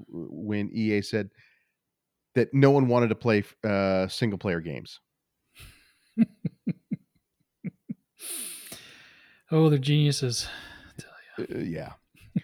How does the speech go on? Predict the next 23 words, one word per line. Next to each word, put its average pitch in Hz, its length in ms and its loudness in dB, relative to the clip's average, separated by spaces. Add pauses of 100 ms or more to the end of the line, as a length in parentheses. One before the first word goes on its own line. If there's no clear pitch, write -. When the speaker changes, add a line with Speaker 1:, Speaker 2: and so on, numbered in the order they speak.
(180)
Speaker 1:
So, 127 680 4
um, 110 840 2
Respawn 143 560 2
Entertainment, 127 600 2
which 110 280 -4
is 101 280 -4
the, 95 960 -2 (1040)
uh, 92 280 -2
company 98 300 -6
that 92 200 -4 (160)
made, 95 320 0
uh, 85 240 0
F-, - 220 -20 (260)
Jedi 87 260 -2
Fallen 82 280 -6
Order, 143 340 -4 (260)
has 101 220 -2
an 95 140 -4
untitled, 92 560 -2
uh, 85 80 -2
first - 320 -8
person 90 200 -8
shooter. 160 340 -4